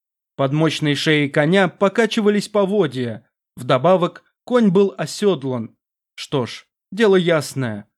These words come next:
Конь один из спартанских, потерявшийся по дороге сквозь джунгли.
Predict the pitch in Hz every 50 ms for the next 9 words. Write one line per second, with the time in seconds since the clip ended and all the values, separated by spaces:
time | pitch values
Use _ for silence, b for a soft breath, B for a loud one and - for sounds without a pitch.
0 | _ _ _ _ - - 233 240 226 220 - 190 170 147 165 175 170 - 180 139
1 | - - - 151 151 139 - 185 185 165 147 - - - 135 113 98 _ _ _
2 | _ _ - - 185 220 226 220 220 208 - - 220 214 196 - 208 190 - 170
3 | 147 151 147 165 180 175 156 170 - - - - 139 139 135 120 120 117 - 165
4 | 151 147 139 123 123 117 110 104 - _